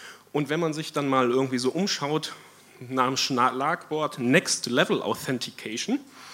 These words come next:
ähm, dann, äh, findet man schnell so Sachen wie Biopassword. Ich weiß jetzt nicht, was das ist, aber das ist irgendwas, was man hier unten rechts sieht, was zum Beispiel auch irgendwie in die fido Alliance irgendwie mit einspielt. Die fido Alliance ist irgendwie so eine,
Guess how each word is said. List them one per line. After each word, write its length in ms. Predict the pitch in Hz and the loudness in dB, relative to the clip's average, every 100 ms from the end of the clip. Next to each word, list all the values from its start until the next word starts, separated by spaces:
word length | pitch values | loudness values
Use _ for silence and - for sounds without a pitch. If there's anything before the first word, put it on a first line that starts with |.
| - - - | -12 -10 2
ähm, 500 | 135 131 135 135 135 - - - _ - - | 4 4 2 0 -4 -12 -20 -20 _ -20 -2
dann, 720 | 127 123 131 131 123 123 123 | 2 4 4 2 -2 -6 -8
äh, 20 | 120 | -10
findet 420 | - 165 180 143 | -4 -2 0 0
man 140 | 127 | 0
schnell 260 | - 135 139 | 2 4 4
so 120 | 139 | 2
Sachen 260 | 131 147 123 | 0 0 -4
wie 140 | 117 | -4
Biopassword. 1160 | - - 98 135 147 143 117 110 - 110 104 101 | -8 -6 -2 0 0 -2 -4 -4 -4 -4 -6 -4
Ich 140 | - | -4
weiß 160 | 113 151 | -4 -4
jetzt 160 | 135 | -6
nicht, 160 | 131 - | -6 -8
was 140 | - | -10
das 160 | 107 - | -10 -4
ist, 400 | 170 - - - - - - - | 0 0 -2 -8 -18 -20 -20 -2
aber 140 | 139 | 0
das 140 | 147 165 | 2 2
ist 200 | 196 180 | 0 0
irgendwas, 580 | 175 190 180 160 170 - | 2 4 4 0 0 -2
was 120 | 143 | -2
man 100 | 147 | 0
hier 120 | 147 | 0
unten 220 | 156 175 131 | 0 0 -2
rechts 640 | 123 - - - 147 131 | -2 -4 -6 -8 -8 -6
sieht, 360 | 156 233 - - - _ _ _ _ _ | -2 -2 -6 -14 -20 _ _ _ _ _
was 460 | 113 135 - - 127 117 | -2 0 0 -4 -8 -12
zum 220 | 117 - | -10 -4
Beispiel 260 | 127 131 143 | -2 -2 -2
auch 180 | 127 - | -4 -4
irgendwie 380 | 147 143 131 131 | -4 -2 -2 -2
in 80 | |
die 80 | 123 | -6
fido 400 | - - 220 202 | -8 -10 -8 -8
Alliance 580 | 170 147 147 147 147 - | -6 -6 -4 -4 -2 -2
irgendwie 520 | 143 139 135 135 131 | -4 -4 -2 0 0
mit 180 | 127 127 | -2 -4
einspielt. 480 | 113 123 - 127 120 | -4 -4 -6 -10 -10
Die 60 | |
fido 260 | 110 139 135 | -14 -10 -8
Alliance 400 | 117 117 117 123 | -8 -8 -8 -8
ist 80 | - | -6
irgendwie 240 | 123 120 | -8 -6
so 100 | 110 | -8
eine, 160 | 107 | -6